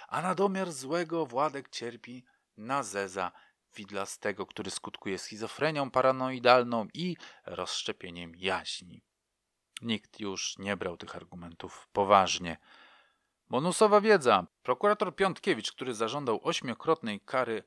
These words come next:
ostatecznej dla Władka, był także jedenaście lat później głównym oskarżycielem Karola Kota. Jeśli nie znacie tej historii, to podczepiam link w opisie. Warto posłuchać.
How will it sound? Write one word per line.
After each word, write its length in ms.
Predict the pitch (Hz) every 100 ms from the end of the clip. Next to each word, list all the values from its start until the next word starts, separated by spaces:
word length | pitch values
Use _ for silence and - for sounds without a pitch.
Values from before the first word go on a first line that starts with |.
| _
ostatecznej 680 | - 117 - - 170 - 107
dla 120 | 95 92
Władka, 460 | 120 180 - 180 - - - -
był 240 | 135 226
także 420 | - 131 127 190
jedenaście 500 | 110 98 113 147 -
lat 160 | 175 -
później 400 | - 202 170 151
głównym 500 | 113 139 180 170 147
oskarżycielem 760 | 127 - 107 101 - 117 107 104
Karola 500 | - 180 98 92 92
Kota. 580 | - 104 90 - 85 67 _ _
Jeśli 280 | - 95 117
nie 160 | 110 117
znacie 280 | 160 175 143
tej 140 | 123
historii, 420 | 113 - 131 117
to 200 | - 107 - - - _ -
podczepiam 760 | 143 - - 127 - 113 98
link 260 | 92 98 92
w 80 | -
opisie. 600 | 110 - 143 143 - 110 _ _ _ -
Warto 500 | 90 90 85 - 98
posłuchać. 840 | - 170 - - - _ _ -